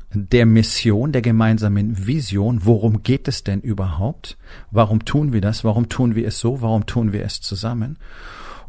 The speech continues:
Und dann geht es natürlich weiter genau bei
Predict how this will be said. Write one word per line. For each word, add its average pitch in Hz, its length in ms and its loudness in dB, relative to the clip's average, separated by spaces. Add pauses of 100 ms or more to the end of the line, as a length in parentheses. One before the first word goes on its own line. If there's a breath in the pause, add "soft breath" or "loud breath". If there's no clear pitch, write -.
Und 143 560 4 (260)
dann 123 160 4
geht 135 180 0
es - 120 0
natürlich 120 720 0
weiter 110 640 0
genau 104 640 0 (560 soft breath)
bei 110 480 -2